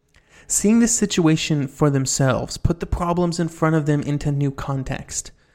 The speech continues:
The challenge as they saw it was that since they did not have the ability to take the offensive in the, in, on the Western Front, they had to find some way of seizing the initiative. They had to find a way to put their fingers on the scales s-,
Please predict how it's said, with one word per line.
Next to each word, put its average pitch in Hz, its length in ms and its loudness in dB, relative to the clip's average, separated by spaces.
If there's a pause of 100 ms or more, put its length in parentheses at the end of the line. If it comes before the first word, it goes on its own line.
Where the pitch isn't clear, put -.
(240)
The 160 80 2
challenge 208 420 4
as 175 140 4
they 156 160 4
saw 151 340 2
it - 80 -2
was 139 280 2
that 135 220 -2
since 190 240 0
they 175 160 2
did 160 140 0
not 151 240 0
have 160 220 2
the 180 80 2
ability 156 420 4
to 143 80 2
take 147 320 0
the 143 100 0
offensive 135 640 0
in 135 140 -4
the, 123 220 -4 (200)
in, 143 140 -2
on 143 140 -2
the 143 80 2
Western 131 340 0
Front, 135 400 -2 (380)
they 165 100 4
had 196 160 2
to 247 80 4
find 202 300 0
some 185 180 2
way 170 220 4
of 147 100 0
seizing 147 420 0
the 131 120 2
initiative. 139 580 -2 (540)
They 156 100 4
had 170 240 2
to 175 80 0
find 170 380 2
a 160 80 2
way 156 120 6
to 151 80 4
put 175 300 -2
their 156 100 0
fingers 170 600 2
on 151 160 0
the 139 100 0
scales 143 720 -2 (100)
s-, - 180 -14